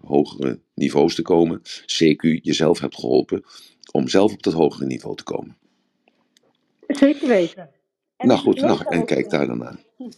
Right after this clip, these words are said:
Speaker 1: Eh, je moet ook mensen tegen zichzelf beschermen en dat heet dan de metafoor, eh, ik zet mijn fiets op slot. Ja, ik vertrouw iedereen, maar ik zet wel mijn fiets op slot. Nou, dus dat is hetzelfde. Ik vertrouw iedereen, maar ik zet mijn fiets op slot. Omdat mensen die zo geaard zijn,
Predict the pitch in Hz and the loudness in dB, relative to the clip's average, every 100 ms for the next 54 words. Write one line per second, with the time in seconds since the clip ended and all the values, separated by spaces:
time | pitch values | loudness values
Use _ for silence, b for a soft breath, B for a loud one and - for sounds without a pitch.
0 | _ _ _ - 113 101 101 101 101 98 | _ _ _ -8 -4 0 0 2 2 2
1 | 92 - - 87 - - 90 76 - 104 | -2 -2 0 0 0 -2 0 0 -2 -2
2 | 73 73 - 80 85 73 69 69 65 78 | -2 -4 -6 -4 -4 0 0 0 -4 -4
3 | - 73 73 71 - - 64 65 B B | -2 2 2 0 -4 -2 -2 -2 B B
4 | B _ 78 69 62 - - 92 - 67 | B _ 0 0 0 -4 -2 0 0 -4
5 | - - - - - - _ _ - - | -6 -8 -4 -4 -4 -10 _ _ -18 -8
6 | 78 87 - - - 87 82 85 76 82 | -2 -2 -4 -8 -2 2 4 4 4 2
7 | 101 76 82 85 82 71 90 - - 62 | 0 0 2 2 0 -2 -6 -8 -6 -6
8 | - _ _ _ _ - - - B B | -6 _ _ _ _ -8 -8 -8 B B
9 | B - 87 - 87 - - 69 85 85 | B 0 0 2 0 0 -2 0 2 2
10 | 67 62 - - - - 78 87 80 78 | 2 -4 -8 -10 -8 -2 2 2 2 0
11 | 76 78 - 95 - - 64 - 87 87 | -2 -4 -2 -4 -4 -4 -4 -4 -2 0
12 | 80 90 85 71 69 71 76 76 - - | 0 0 -2 -6 -8 -2 0 0 -4 -6
13 | 90 98 78 64 78 127 | -6 -4 -4 -6 -8 -14